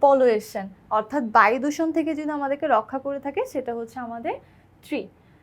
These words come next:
তারপরে এটা আমাদেরকে আরও কী কী থেকে রক্ষা করে? ন্যাচারাল ক্যালামিটিস অর্থাৎ প্রাকৃতিক দুর্যোগ, সেগুলো ড্রাফট, খরা, স্টর্মস, বন্যা, the floods, অর্থাৎ আমাদেরকে অনেক ধরনের প্রাকৃতিক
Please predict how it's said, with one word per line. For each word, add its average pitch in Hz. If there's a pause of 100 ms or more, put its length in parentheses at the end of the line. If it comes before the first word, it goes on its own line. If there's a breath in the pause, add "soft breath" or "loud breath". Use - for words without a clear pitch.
(220 soft breath)
তারপরে 320
এটা 339
আমাদেরকে 294
আরও 262
কী 294
কী 294
থেকে 294 (100)
রক্ষা 254
করে? 254 (160)
ন্যাচারাল 247
ক্যালামিটিস 254
অর্থাৎ 262
প্রাকৃতিক 285
দুর্যোগ, 262
সেগুলো 262 (120)
ড্রাফট, 226 (100)
খরা, 240 (180)
স্টর্মস, 233 (200)
বন্যা, 233
the 240 (240)
floods, 240 (560 soft breath)
অর্থাৎ 240 (280)
আমাদেরকে 233 (720)
অনেক 285 (100)
ধরনের 330 (100)
প্রাকৃতিক 262